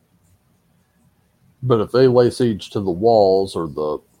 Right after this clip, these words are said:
the Dracarans, uh, get wind of that,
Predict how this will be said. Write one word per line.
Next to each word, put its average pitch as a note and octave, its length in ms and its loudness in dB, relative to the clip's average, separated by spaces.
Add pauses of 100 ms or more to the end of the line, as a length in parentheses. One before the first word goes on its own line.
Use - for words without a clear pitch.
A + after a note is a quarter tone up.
(120)
the G2+ 140 -2
Dracarans, E2+ 1000 2
uh, F2 460 -2
get G#2 280 -4
wind G#2+ 320 -4
of F2 140 -8
that, E2+ 260 -6